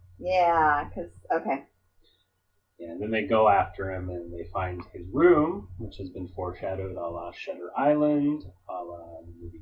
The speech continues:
Speaker 2: Get Out, the basement. What's in that room? Oh, it's a bunch of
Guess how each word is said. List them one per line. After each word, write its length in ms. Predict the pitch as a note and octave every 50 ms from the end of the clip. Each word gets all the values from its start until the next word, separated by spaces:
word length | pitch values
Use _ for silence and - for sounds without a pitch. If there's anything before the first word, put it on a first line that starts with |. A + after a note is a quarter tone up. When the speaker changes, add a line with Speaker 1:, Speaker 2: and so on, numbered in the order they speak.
| -
Speaker 2:
Get 160 | - A2+ A2+ A#2+
Out, 360 | B2 B2 B2 A#2+ - - - - -
the 80 | - - -
basement. 540 | - - - - - - F4 F4 - - - - - - _ _ _ _ _ _ _ _ _ _ -
What's 180 | - - - D3+
in 80 | D3+
that 220 | D3+ D3+ D3+ D3 D3+
room? 460 | D#3+ E3+ D#3+ C3+ A2+ G2 F#2 F#2 - _ _ _ _ -
Oh, 260 | - B3+ A#3 G#3+ G3
it's 120 | - -
a 40 | A#2 -
bunch 240 | - A#2 A2+ -
of 180 | A2 G2+ G2